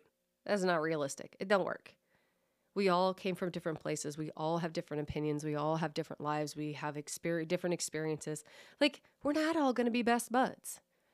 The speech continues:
And you have to be okay with that. And you have to be okay with living and speaking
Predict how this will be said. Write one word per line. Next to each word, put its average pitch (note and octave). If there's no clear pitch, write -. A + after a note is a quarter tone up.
And A#3
you A3+
have B3+
to A#3+
be A3+
okay G#3+
with C4+
that. -
And A#3+
you B3+
have C4
to E4+
be D#4+
okay A3
with G#3
living A3+
and G3
speaking D#3+